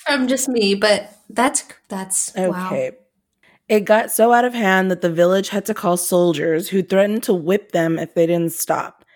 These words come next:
Speaker 2: Back then, it was commonly thought that some animals, especially cats, had the power to possess people.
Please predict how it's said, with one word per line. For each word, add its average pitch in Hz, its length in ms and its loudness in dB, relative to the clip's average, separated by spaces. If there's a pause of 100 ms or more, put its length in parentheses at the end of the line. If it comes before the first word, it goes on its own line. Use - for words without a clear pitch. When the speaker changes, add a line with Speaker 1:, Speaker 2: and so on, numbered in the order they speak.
(400)
Speaker 2:
Back 190 280 0
then, 185 440 0
it 185 140 2
was 185 360 4 (220)
commonly 226 640 0
thought 175 400 -2
that 240 160 -2
some 214 280 0
animals, 175 520 0
especially 208 540 -2
cats, - 640 -6 (400)
had 185 140 -2
the 170 80 -2
power 185 460 0
to 175 220 -8
possess 165 580 -2
people. - 640 -16